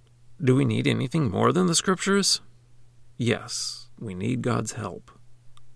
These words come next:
We need to pray. And we need to do what we learn. Paul said that those false teachers maintain a form of godliness, but denying its power.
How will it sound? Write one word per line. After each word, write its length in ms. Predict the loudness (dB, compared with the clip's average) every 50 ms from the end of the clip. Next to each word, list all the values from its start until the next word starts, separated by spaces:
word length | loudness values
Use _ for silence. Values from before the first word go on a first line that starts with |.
| -18 -12
We 200 | -4 0 2 4
need 180 | 4 2 0 -2
to 60 | -6
pray. 460 | -6 0 2 2 2 2 -2 -6 -12 -18 -20 -20 -20 -20 -20 -20 -20 -20 -20 -20 -20 -20 -20 -12 -2 2
And 120 | 4 6
we 120 | 6 6 4
need 240 | 4 4 2 2
to 80 | 2 0
do 420 | -2 -2 -6 0 4 6 6 6
what 180 | 6 6 4 2
we 140 | 2 -2 -4
learn. 400 | -4 -4 -6 -8 -8 -10 -16 -18 -20 -20 -20 -20 -20 -20 -20 -20 -20 -20 -20 -20 -20 -20 -20 -20 -20 -20 -20 -20 -20 -20 -20 -8
Paul 300 | 0 2 4 4 4 4
said 240 | 4 4 4 4 2
that 140 | 0 0 2
those 260 | 4 4 4 2 0
false 340 | 0 2 2 2 2 2 0
teachers 540 | -2 -4 -6 -6 -4 -6 -4 -4 -4 -6 -8 -10 -20 -20 -20 -20 -14 -10
maintain 840 | -6 0 2 2 2 2 2 -2 -2 0 2 2 4 4 2 2 0
a 100 | -2 -4
form 380 | -4 -4 -2 0 0 2 2
of 160 | 0 0 0
godliness, 680 | 2 6 8 8 8 8 4 0 -2 -4 -6 -2 -2 -2
but 180 | -2 -4 -10 -10
denying 520 | -8 -8 -6 -2 0 2 2 2 2 0
its 120 | -2 -4 -6
power. 580 | -10 -8 -2 0 0 0 0 -4 -10 -14 -18